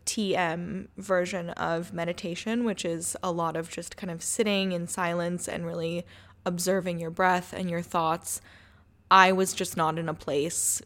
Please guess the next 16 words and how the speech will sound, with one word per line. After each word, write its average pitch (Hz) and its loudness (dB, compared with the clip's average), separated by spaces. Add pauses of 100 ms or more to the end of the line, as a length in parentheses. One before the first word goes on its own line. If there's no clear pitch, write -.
for 226 4
that 180 10
to 190 2
be 180 -2
happening 165 -4
effectively. 220 2
I 202 4
was 170 0
trying 170 0
as 180 -2
best 170 -4
as 175 -2
I 165 0
could 170 -2
to 190 0
engage 175 -2